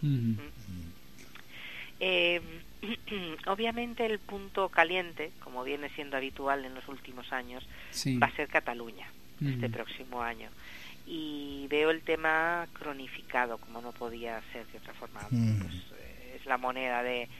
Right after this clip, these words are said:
Speaker 2: de cambio con la que juega el probable futuro gobierno español, ¿no? Entonces, pues bueno,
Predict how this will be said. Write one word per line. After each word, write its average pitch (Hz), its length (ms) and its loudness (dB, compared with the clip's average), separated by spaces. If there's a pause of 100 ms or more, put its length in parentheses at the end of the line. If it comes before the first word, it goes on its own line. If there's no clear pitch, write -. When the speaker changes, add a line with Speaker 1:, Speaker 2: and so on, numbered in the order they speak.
(300)
Speaker 2:
de 139 120 4
cambio 151 380 10
con 127 160 -2
la 127 60 2
que 123 120 -6
juega 127 480 4
el 123 120 0
probable 120 640 2
futuro 123 440 -6
gobierno 113 340 -2
español, 113 480 -4
¿no? 123 180 -4
Entonces, 117 480 -6
pues 113 160 0
bueno, 107 280 -4